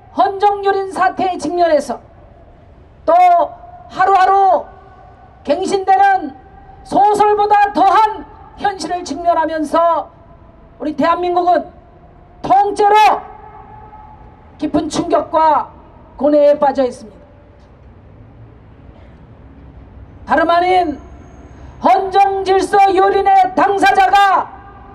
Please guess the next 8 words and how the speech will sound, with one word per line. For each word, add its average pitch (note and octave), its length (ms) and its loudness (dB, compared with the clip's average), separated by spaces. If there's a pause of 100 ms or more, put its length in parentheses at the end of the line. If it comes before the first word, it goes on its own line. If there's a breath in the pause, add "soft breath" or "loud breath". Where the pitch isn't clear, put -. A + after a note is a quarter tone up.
(220)
대통령이기 F4 840 0
때문에 E4 360 0
그렇습니다. D4 420 -4 (720 loud breath)
대통령이 G#4+ 640 2
책임져야 G#4+ 760 0
하기 G#4 200 -8
때문에 F#4+ 340 -2
그렇습니다. - 420 -8